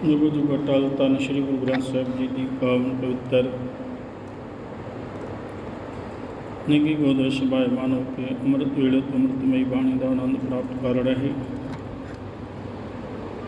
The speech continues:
ਵਡਭਾਗੀ ਸਤਿ ਸੰਗੀ ਜਨੋ, ਆਓ ਗੁਰ ਫਤਿਹ ਪ੍ਰਵਾਨ ਕਰੋ ਜੀ। ਸਾਰੇ ਆਖੋ, "ਵਾਹਿਗੁਰੂ ਜੀ ਕਾ ਖਾਲਸਾ, ਵਾਹਿਗੁਰੂ ਜੀ ਕੀ ਫਤਿਹ।"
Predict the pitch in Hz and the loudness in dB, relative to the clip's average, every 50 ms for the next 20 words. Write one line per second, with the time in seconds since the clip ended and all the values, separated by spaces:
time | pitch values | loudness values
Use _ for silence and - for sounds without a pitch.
0 | - - - - - - - - - - - - - 147 147 156 151 160 147 143 | -10 -10 -10 -10 -10 -10 -10 -10 -10 -10 -8 -2 2 2 2 4 4 4 4 4
1 | 131 139 143 147 147 151 147 135 - - 147 139 135 135 135 127 131 131 127 131 | 4 2 2 2 2 2 0 0 0 2 4 4 4 4 4 4 2 2 4 4
2 | 135 151 135 127 139 131 131 127 131 131 135 139 135 131 139 160 - - 156 143 | 4 2 2 2 2 2 4 2 2 2 2 2 2 0 -2 -4 -2 0 0 0
3 | 143 143 147 143 135 127 127 131 139 135 135 135 131 135 127 123 127 131 131 - | 0 0 0 2 2 4 4 4 2 2 2 2 2 2 0 0 -2 -4 -4 -4
4 | 127 143 135 135 131 135 135 131 127 - - 131 143 139 135 127 127 135 139 143 | -2 0 2 4 4 6 4 4 4 2 0 -2 0 2 4 4 6 6 4 4
5 | 151 170 165 - 151 143 131 123 135 139 - - 135 131 127 127 123 123 127 127 | 2 0 0 -2 -2 -2 0 0 0 0 0 0 0 0 2 2 0 0 -2 0
6 | 120 120 127 - - 127 127 127 127 - - - - - - - - 147 131 127 | 0 0 -2 -2 -2 0 0 0 0 -2 -4 -6 -8 -8 -8 -6 -4 0 2 6
7 | 127 135 143 147 - - - 151 127 127 120 123 123 - - - 135 131 127 131 | 6 6 6 6 4 2 0 0 0 0 0 0 0 -2 -2 -4 -4 -4 -2 -2
8 | 135 131 - - 131 | -4 -4 -4 -4 -6